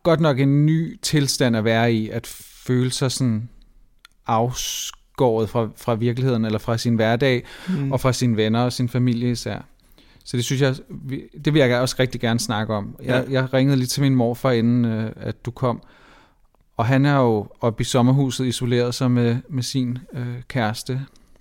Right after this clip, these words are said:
Speaker 1: Og han lyder he-, heldigvis rigtig glad, men han har en lungesygdom. Altså, han, han, det vil han, nå, det behøver vi ikke at snakke om. Men det, han er udsat, lad os sige det
Speaker 2: Mhm.
Speaker 1: sådan. Og han er også nervøs for det. Han har heldigvis så et, et dejligt sted, han kan trække sig tilbage.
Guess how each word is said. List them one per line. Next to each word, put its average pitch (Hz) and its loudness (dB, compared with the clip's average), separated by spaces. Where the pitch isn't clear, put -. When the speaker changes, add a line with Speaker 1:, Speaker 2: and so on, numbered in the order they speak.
Speaker 1:
Og 120 0
han 131 6
lyder 143 4
he-, 135 -2
heldigvis 139 0
rigtig 135 -2
glad, 117 4
men 123 4
han 143 2
har 139 0
en 135 2
lungesygdom. 123 0
Altså, - -6
han, 127 2
han, 117 -4
det 120 -2
vil 123 0
han, 117 0
nå, - -6
det 113 -4
behøver 120 2
vi 107 0
ikke 104 -2
at 101 -6
snakke 92 -4
om. 95 -6
Men 110 0
det, 143 4
han 151 2
er 156 4
udsat, 131 0
lad 107 -4
os 104 -6
sige - -4
det 135 0
Speaker 2:
Mhm. 131 0
Speaker 1:
sådan. - -2
Og 110 -4
han 135 2
er 135 2
også 139 0
nervøs 127 0
for 101 -2
det. 113 -6
Han 127 -4
har 131 -2
heldigvis 135 -4
så 131 -2
et, 127 -2
et 123 -16
dejligt 113 0
sted, 127 -4
han 131 -2
kan 135 -8
trække 123 -6
sig 120 -10
tilbage. 120 -6